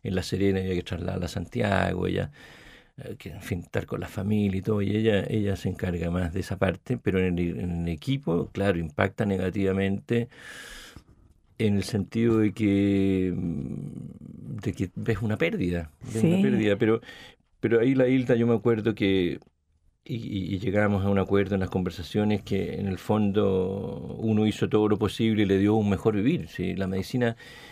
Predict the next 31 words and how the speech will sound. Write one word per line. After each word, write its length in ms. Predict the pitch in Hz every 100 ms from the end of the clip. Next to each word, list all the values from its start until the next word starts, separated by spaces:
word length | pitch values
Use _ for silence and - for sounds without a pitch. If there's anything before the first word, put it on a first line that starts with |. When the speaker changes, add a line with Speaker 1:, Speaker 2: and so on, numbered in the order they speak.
| - - -
Speaker 1:
no 180 | 104 117
es 60 | -
solo 300 | 120 113 101
pa, 400 | 95 92 98 110 _ _ _
pa 80 | -
sanar 280 | - 98 110
a 20 | 107
las 80 | -
personas, 680 | 98 - 147 143 135 123 117 110
eh, 420 | 113 - 92 95 107
sino 200 | 120 101
que 80 |
también 280 | 104 98 113
pa 100 | 117
ayudar 200 | 107 117
a 40 | 117
un 80 |
bien 140 | 110 123
morir. 260 | 156 233 120 - _ _
Speaker 2:
Exactamente. 880 | 190 - 180 165 160 143 131 - - - _ -
Ujú. 460 | 208 147 - 160 180 _ _ _ - -
Ujú. 380 | 202 185 165 185 _ -
Speaker 1:
Eh, 480 | 113 107 73 - -
uno 300 | 117 117 110
no 80 | 107
se 140 | 117
encuentra 340 | 110 113 -
muchas 220 | 107 107 101
explicaciones 520 | - 101 95 113 98
porque, 380 | - 90 - 95
eh, 400 | - - 143